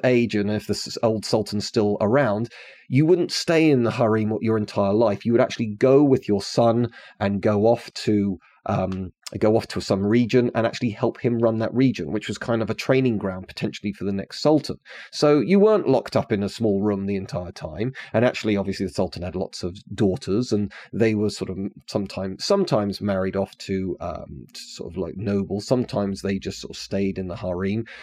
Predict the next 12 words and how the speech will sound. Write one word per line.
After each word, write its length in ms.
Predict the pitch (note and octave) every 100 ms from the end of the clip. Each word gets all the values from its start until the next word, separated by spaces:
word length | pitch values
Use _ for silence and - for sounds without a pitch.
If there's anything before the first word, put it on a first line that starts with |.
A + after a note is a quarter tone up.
| -
So 380 | - D3 D3 C#3+ -
it 120 | D3+
was 140 | C#3
a 80 | C3
very 320 | A2+ B2+ D#3+
female-orientated 1200 | E3 - C#3+ B2 A#2 A2 A2 G#2 F#2+ G2 F#2+ F#2
world. 440 | F2+ F2+ - F2+ - _ - -
Um, 380 | G#2 G#2 G#2+ G#2 -
and 320 | A2+ A2+ A#2 -
what's 220 | A#2+ -
interesting 400 | E3+ E3+ C#3+ G#2+ F#2+
is 320 | G2 A#2+